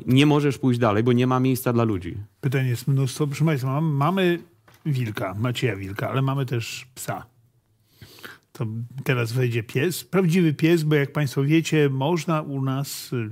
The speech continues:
Speaker 2: dzięki nam, obejrzeć sobie psa, którego można zaadoptować. Psa ze schroniska. Zobacz, jaki ładny Django.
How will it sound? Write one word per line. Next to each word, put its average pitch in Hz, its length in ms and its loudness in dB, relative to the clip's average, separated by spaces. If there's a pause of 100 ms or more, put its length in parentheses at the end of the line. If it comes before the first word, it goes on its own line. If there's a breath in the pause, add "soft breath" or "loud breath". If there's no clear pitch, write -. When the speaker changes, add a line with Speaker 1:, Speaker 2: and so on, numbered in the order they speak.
Speaker 2:
dzięki 127 420 -4
nam, 113 360 -4
obejrzeć 147 400 0
sobie 104 180 -10
psa, - 360 -4 (240)
którego 156 400 0
można 151 320 0
zaadoptować. 131 880 -6 (340 loud breath)
Psa 185 200 4
ze 156 120 2
schroniska. 135 400 -2
Zobacz, - 360 -2
jaki 120 260 -4
ładny 104 220 -4
Django. 113 500 -2